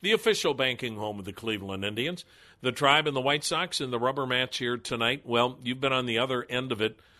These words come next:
a lot more this year. First time the Indians, in fact, have lost a game when they had the lead going into the ninth inning, and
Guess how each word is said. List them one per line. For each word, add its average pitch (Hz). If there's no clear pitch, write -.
a 101
lot 120
more 131
this 117
year. 110
First -
time 120
the 110
Indians, 110
in 101
fact, 107
have 90
lost 113
a 123
game 101
when 104
they 98
had 104
the 101
lead 110
going 117
into 113
the 104
ninth 104
inning, 117
and 98